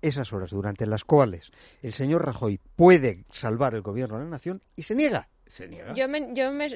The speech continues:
Speaker 3: yo me sospecho es que pasaba que una de las niñas asesinas, no sé, que quería que la otra niña asesina
Speaker 2: No, eso,
Speaker 3: se
Speaker 2: de
Speaker 3: quedara.
Speaker 2: hecho, eso no lo sospechas, es seguro. Sucede a las seis de la tarde, cuando María Dolores de Cospedal da una rueda de prensa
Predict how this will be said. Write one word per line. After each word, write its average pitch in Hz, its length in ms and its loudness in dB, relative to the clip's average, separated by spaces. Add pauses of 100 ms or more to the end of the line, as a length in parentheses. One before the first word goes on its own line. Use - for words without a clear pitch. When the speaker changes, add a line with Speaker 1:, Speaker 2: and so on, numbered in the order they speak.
Speaker 3:
yo 254 120 0
me 277 140 -4
sospecho 277 440 -8
es 262 100 -10
que 226 240 -6
pasaba 185 400 -4
que 208 220 -6
una 214 220 -6
de 214 100 -2
las 214 120 -4
niñas 220 340 -8
asesinas, 220 480 -8
no 226 160 -10
sé, 233 140 -10
que 180 140 -18
quería 196 400 -6
que 226 100 -8
la 196 140 -4
otra 185 220 -8
niña 190 260 -8
asesina 208 420 -8
Speaker 2:
No, 214 60 0
eso, - 160 -8
Speaker 3:
se 214 60 2
Speaker 2:
de 214 60 0
Speaker 3:
quedara. 208 500 4
Speaker 2:
hecho, - 80 -4
eso 175 200 -6
no 147 160 -6
lo 151 160 -4
sospechas, 143 560 -10
es 156 100 -8
seguro. 117 440 -10
Sucede 190 420 -10
a 180 60 -6
las 127 160 -10
seis 139 200 -12
de 135 120 -10
la 98 140 -14
tarde, 85 360 -18 (280)
cuando 120 260 -10
María 117 220 -10
Dolores 135 280 -10
de 120 80 -14
Cospedal 131 480 -10
da 127 120 -10
una 123 180 -10
rueda 123 240 -12
de 101 80 -16
prensa 160 440 -16